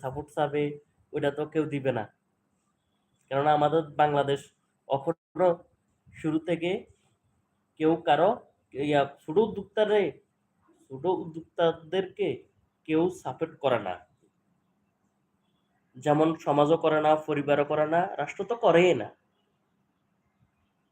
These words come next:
আমাদের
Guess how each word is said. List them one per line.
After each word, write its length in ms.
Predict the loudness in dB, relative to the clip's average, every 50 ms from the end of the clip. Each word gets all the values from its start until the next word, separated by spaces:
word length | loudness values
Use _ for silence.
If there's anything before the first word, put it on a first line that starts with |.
| _ _ _ _ _ _ _ _ _ _ _ _ _ _ _ _ _ _ _ _ _ _ _ _ _ _ _ _ _ _ _ _ _ _ _ _ _ _ _
আমাদের 340 | -10 -6 -4 -4 -2 -2